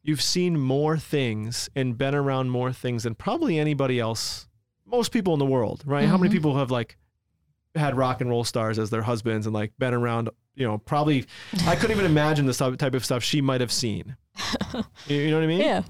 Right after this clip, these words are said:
Speaker 2: for sure.
Speaker 1: Like, I dou-, I highly doubt she's not educated on all these different topics of sociology and different things because of her experiences. And she's
Speaker 2: Mm-hmm.
Speaker 1: sixty-eight years old. And I think they,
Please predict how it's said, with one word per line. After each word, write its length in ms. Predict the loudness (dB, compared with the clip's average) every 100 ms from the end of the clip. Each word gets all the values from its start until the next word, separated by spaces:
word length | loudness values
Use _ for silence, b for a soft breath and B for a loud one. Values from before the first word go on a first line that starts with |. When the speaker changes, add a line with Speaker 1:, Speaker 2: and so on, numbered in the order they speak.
| -4
Speaker 2:
for 140 | -4
sure. 260 | -2 -2 0
Speaker 1:
Like, 140 | 0 2
I 80 | 2
dou-, 140 | 2
I 240 | 2 2
highly 400 | 2 2 0 0
doubt 560 | -2 0 2 0 -2 -4
she's 260 | 0 0 0
not 280 | -2 -2
educated 600 | -4 -4 -4 -2 -2 -2
on 220 | -4 -4 -2
all 160 | -2
these 160 | -2 -4
different 360 | -4 -4 -6 -4
topics 400 | -6 -4 -8 -8
of 80 |
sociology 800 | -4 -4 -4 -4 -4 -6 -6 -6
and 120 | -6
different 280 | -8 -6 -6
things 240 | -6 -6 -6
because 320 | -8 -4 -4
of 140 | -4
her 140 | -4 -6
experiences. 880 | -4 -4 -2 -2 -6 -12 -10 -12 -12 _ _ -6
And 160 | -2
she's 140 | 0 0
Speaker 2:
Mm-hmm. 140 | 0
Speaker 1:
sixty-eight 400 | 2 2 0 0
years 160 | 0 0
old. 300 | -2 -4 -12 _ _ _ _ _ _ -2
And 100 | 0
I 80 | 0
think 260 | 0 -4 -2
they, 360 | 0 0 -2